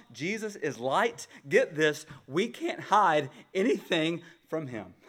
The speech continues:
We can't hide. Nothing can be hidden from him. We have no secrets.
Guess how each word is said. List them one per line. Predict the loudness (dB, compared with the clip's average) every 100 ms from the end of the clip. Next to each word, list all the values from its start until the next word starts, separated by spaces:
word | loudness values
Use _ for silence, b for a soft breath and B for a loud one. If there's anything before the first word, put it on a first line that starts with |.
| b _ _ _ 0
We | 2
can't | 4 2 2
hide. | 4 8 10 8
Nothing | 10 10 10 4 4
can | 4 2
be | 6
hidden | 10 10 10
from | 4 6 8
him. | 6 2 B B
We | 2 4
have | 6 8 8 8
no | 8 10 12 10 B B
secrets. | -8 -2 -2 -2 -6 -8 -10 -18 -20